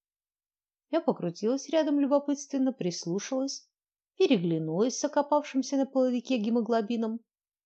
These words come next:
но ушла на кухню, несолоно хлебавши. Магичила ведьма в абсолютной тишине. Очень хотелось есть,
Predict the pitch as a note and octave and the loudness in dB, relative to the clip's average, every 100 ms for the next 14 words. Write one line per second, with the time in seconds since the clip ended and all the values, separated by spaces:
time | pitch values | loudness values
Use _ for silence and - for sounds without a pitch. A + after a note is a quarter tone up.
0 | _ _ - F#4+ E4+ C#4 C4+ G#3 - E3+ | _ _ -2 0 2 2 2 2 -2 -6
1 | - E3 F3 - F3 E3 E3 - E3 E3 | -4 -2 -2 0 0 2 0 -2 -2 0
2 | E3 - - - _ _ _ _ _ _ | -2 -8 -14 -16 _ _ _ _ _ _
3 | _ _ _ _ _ _ _ _ _ _ | _ _ _ _ _ _ _ _ _ _
4 | _ F3 E3+ E3+ D#4+ E4+ E4 D4+ B3+ C4 | _ -2 -2 2 2 4 2 2 2 2
5 | A#3 G3+ F3+ - E3 E3+ F#3+ D#3+ D#3 E3+ | 2 2 0 -2 0 2 0 -4 -6 -8
6 | - D#3+ D#3+ E3 - _ _ _ _ _ | -6 -4 -6 -8 -14 _ _ _ _ _
7 | _ _ _ _ _ - F#3+ - D#3+ - | _ _ _ _ _ 0 0 0 -6 -6
8 | D3 - D3+ C#3+ - D3+ D3+ - - | -8 -6 -10 -8 -8 -8 -10 -14 -20